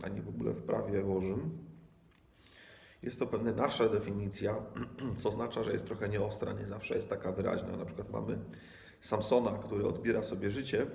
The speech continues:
ale tak naprawdę odbiera sobie życie w walce. Odbiera sobie życie, wołając do Boga o to, do, do, dodał mu siły, on wtedy napiera na tą,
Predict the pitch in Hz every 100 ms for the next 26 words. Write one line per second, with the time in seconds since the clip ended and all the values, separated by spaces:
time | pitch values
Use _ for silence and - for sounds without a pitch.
0 | - - - - - - _ _ _ -
1 | - - - - - 107 107 117 117 104
2 | 104 117 - 107 101 120 - 104 104 110
3 | 110 - - - - - - - - -
4 | - 101 113 113 101 101 107 113 101 101
5 | 104 113 104 - 92 107 98 104 - 101
6 | 98 101 - 101 110 117 110 101 - -
7 | 143 135 117 95 98 101 104 98 - 120
8 | 110 104 98 98 - -